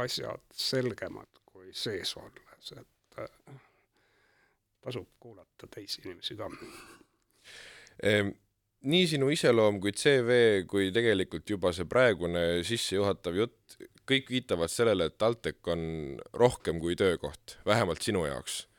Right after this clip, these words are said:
Speaker 2: Sa mainisid hariduse kvaliteeti ja, ja seda, äh, kooli strateegiat.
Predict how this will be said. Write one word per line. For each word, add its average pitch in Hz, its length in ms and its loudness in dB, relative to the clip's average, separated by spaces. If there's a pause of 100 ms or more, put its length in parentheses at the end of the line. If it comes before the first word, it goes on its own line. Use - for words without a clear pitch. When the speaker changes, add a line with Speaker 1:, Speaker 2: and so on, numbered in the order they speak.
(360)
Speaker 2:
Sa 98 80 0
mainisid 92 440 2
hariduse 82 500 2
kvaliteeti 87 800 2
ja, 78 260 2
ja 76 220 0
seda, 76 300 -2 (840)
äh, 71 800 -2
kooli 90 440 2
strateegiat. 87 800 0